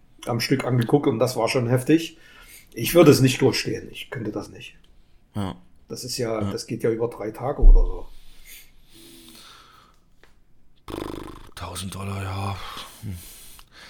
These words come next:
Speaker 2: Ja, das sind so komische Sachen. Ne? nasa hat jetzt auch gesagt, neunzehntausend Dollar für denjenigen, der zwei Monate im Bett verbringt.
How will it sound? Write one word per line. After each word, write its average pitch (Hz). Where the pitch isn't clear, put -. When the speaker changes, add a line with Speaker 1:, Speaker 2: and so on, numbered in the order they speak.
Speaker 2:
Ja, 110
das 110
sind 127
so 120
komische 123
Sachen. 113
Ne? 110
nasa 113
hat 120
jetzt 113
auch 107
gesagt, 113
neunzehntausend 120
Dollar 117
für 113
denjenigen, 120
der 101
zwei 101
Monate 113
im 98
Bett 107
verbringt. -